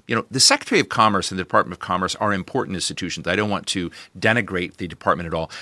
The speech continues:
But let's just face it, it's been a sleepy, giant bureaucracy for a long time. This kind of bill, in addition to the chips Act and other recent legislation, changes the Department of Commerce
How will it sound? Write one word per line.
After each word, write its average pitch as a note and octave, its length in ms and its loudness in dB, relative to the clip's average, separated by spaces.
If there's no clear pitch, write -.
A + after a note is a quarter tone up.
But D3 160 2
let's G3 160 4
just - 180 0
face D3 280 4
it, C#2+ 100 -2
it's - 140 -10
been C#3 360 2
a A#2+ 60 4
sleepy, B2 800 4
giant B2+ 480 4
bureaucracy G2 640 0
for - 100 -8
a F2+ 60 -2
long E2+ 200 -2
time. F#2+ 300 0
This C3+ 340 2
kind D3 300 0
of G#2+ 140 0
bill, G#2+ 240 2
in G#2 180 -4
addition A2 460 0
to G#2+ 100 -6
the F#2 120 -8
chips - 420 -2
Act F#2 260 2
and E2 180 -6
other A2 240 4
recent G#2 380 -2
legislation, F#2+ 880 -4
changes A#3 640 2
the C#3+ 60 -2
Department A2+ 420 0
of G2 100 -2
Commerce G2 460 -2